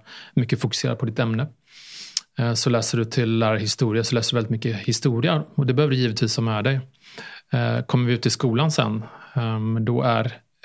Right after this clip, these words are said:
huret, skulle jag säga, eh, viktigare än, än vadet. Eh, för att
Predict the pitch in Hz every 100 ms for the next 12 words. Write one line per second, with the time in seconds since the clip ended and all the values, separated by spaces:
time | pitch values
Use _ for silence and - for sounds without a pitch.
0 | - 156 131 110 151 - - - - _
1 | _ - - _ _ _ - - - 120
2 | 113 - 113 110 107 - - - 117 117
3 | 127 127 - 123 113 110 117 117 123 110
4 | 120 117 113 117 - - - _ _ _
5 | _ 123 120 123 127 117 - -